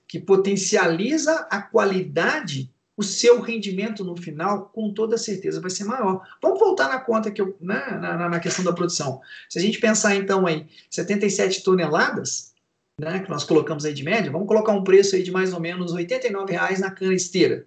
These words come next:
pra gente fazer uma continha bem rápida. Nós estamos falando aí de um rendimento de mais ou menos seis mil e seiscentos reais.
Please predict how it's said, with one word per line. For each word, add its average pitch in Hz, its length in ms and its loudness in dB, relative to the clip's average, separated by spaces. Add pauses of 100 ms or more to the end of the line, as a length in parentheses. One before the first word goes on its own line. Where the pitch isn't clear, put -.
(120)
pra - 100 -16
gente 165 200 -8
fazer 156 160 0
uma 156 160 -6
continha 147 400 -8
bem - 180 -6
rápida. 73 380 -6 (320)
Nós - 80 -8
estamos 185 160 -2
falando 202 180 2
aí 208 100 6
de 208 80 6
um 208 40 6
rendimento 202 480 4
de 208 80 0
mais 247 180 4
ou 226 60 2
menos 233 180 -2
seis 214 240 2
mil 220 120 2
e - 20 0
seiscentos 202 460 -2
reais. - 520 -4